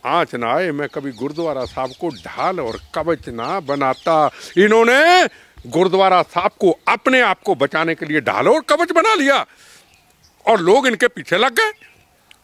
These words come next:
अरे गुरुद्वारा साहब पहले है, गुरु ग्रंथ साहब पहले है,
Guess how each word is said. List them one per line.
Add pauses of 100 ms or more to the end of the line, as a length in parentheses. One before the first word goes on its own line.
(120)
अरे
गुरुद्वारा
साहब
पहले
है, (240)
गुरु
ग्रंथ
साहब
पहले
है,